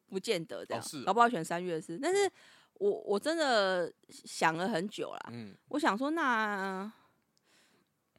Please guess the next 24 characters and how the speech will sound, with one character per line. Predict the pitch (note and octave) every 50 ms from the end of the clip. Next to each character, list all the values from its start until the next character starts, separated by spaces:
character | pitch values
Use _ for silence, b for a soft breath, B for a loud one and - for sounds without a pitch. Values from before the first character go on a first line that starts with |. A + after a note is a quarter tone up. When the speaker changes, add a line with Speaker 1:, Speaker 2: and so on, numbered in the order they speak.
| _ _ _ -
Speaker 1:
那 | G#4
还 | F4+ E4 A#3+
是 | - E4+
应 | D#4 D4+
该 | C#4 C4+
是 | C4
三 | C4+ - A3 A3+
月 | A3+ G3+
四。 | G#3+ - F#3+ F#3+ F#3
其 | G3+ D4 D#4
实 | F4
我 | F#4+ F4
本 | E4 A3+ F3+
来 | E3 E3
选， | - - - - -
选 | - F3+ D#3+
的 | D#3+ D#3+
是 | - - A3
库 | - - A#3+ G#3 G3
洛 | G3 F#3
魔 | D#3+ C#3+ D3 D#3+
法 | - C3 A#2 D#3+
使 | - - - -
啊。 | - - -